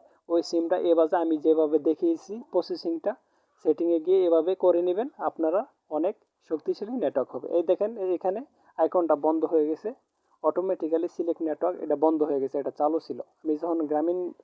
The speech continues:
কানেক্ট করে দিয়েছি অটোমেটিক এখন বন্ধ হয়ে গেছে। এখন আমার ফুলফিল নেটওয়ার্ক চলবে,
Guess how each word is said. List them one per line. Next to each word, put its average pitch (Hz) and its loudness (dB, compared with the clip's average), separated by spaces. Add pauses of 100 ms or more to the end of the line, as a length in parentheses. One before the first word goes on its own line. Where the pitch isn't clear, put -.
(320)
কানেক্ট 185 0
করে 196 2
দিয়েছি 226 -2
অটোমেটিক 165 2
এখন 143 -2
বন্ধ 147 0
হয়ে 131 -6
গেছে। 120 -10 (640)
এখন 165 0
আমার 190 -2
ফুলফিল 165 -4 (140)
নেটওয়ার্ক 147 -2
চলবে, 180 0